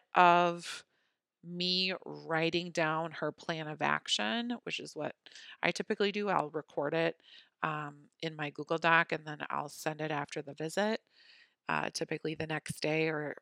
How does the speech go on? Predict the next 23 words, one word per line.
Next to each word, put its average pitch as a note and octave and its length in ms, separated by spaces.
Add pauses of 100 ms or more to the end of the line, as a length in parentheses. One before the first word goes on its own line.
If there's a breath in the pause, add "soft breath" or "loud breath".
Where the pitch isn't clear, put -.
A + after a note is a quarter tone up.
(120)
or D#2 140
later D2+ 360
on D2+ 220 (120)
that D#2+ 260
day. F#3+ 440 (1000 loud breath)
I E3 160
said, D#3+ 320
"You F#3 800 (500)
text - 460
me F3 160
or D3 240
email C#3+ 680 (840)
me D#3+ 640 (280)
and D#3 160
tell D3+ 280
me D3+ 440 (260)
what D3+ 260
you C#3+ 140
guys - 380
decided." - 800 (1300 soft breath)
So - 240
that B3 300
was B3+ 320